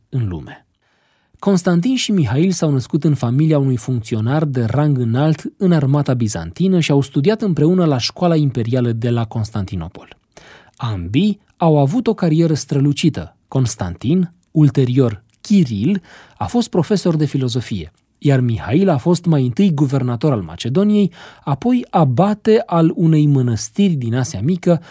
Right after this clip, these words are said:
unde a adoptat numele de Metodiu. În anul opt sute șaizeci și doi, frații și-au început lucrarea misionară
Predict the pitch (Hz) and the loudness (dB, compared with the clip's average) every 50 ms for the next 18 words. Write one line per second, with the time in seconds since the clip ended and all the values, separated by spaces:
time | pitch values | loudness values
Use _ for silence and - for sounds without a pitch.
0 | - - _ _ _ _ - 196 220 220 208 196 202 190 196 - - - 147 147 | -20 -20 _ _ _ _ -4 -2 0 0 2 2 0 0 0 -4 -4 -2 0 0
1 | 139 120 117 104 110 - - 151 151 143 - 139 127 127 139 151 143 127 120 117 | 0 0 -2 -4 -6 -4 -4 -4 -4 -2 -2 -2 0 0 2 2 2 0 0 -2
2 | 117 117 - _ _ - 131 123 120 120 117 117 - 95 85 76 69 - - - | -4 -4 -6 _ _ -6 -4 -2 -2 -2 -2 -4 -6 -8 -8 -10 -12 -16 -20 -20
3 | _ _ _ _ _ _ _ _ _ _ _ _ _ _ _ _ _ - 135 131 | _ _ _ _ _ _ _ _ _ _ _ _ _ _ _ _ _ -4 -4 -4
4 | 139 - 185 202 202 185 165 147 - - 185 190 165 - - - 156 139 - 113 | -2 -2 0 0 2 2 2 0 0 0 0 0 0 -2 -2 -4 -2 -2 -2 -2
5 | - - 120 110 107 95 82 - - 90 98 123 147 165 175 160 - - _ _ | -2 -2 -2 -2 -4 -4 -6 -8 -10 -8 -2 0 2 2 2 0 -4 -8 _ _
6 | _ _ _ - - - - 180 220 220 220 - - 226 220 196 - _ _ - | _ _ _ -18 -10 -4 0 0 0 0 0 0 0 0 0 0 -2 _ _ -6
7 | - - 175 165 165 160 147 - 147 135 - - 233 185 175 156 120 - 151 147 | 0 2 4 4 6 4 4 2 0 -2 0 -2 -2 0 0 -2 0 0 0 0
8 | 147 143 131 127 117 110 - - 113 104 104 117 139 151 156 160 156 160 160 | 2 0 0 0 -2 -4 -4 -4 -4 -4 -2 -2 0 0 0 2 2 2 0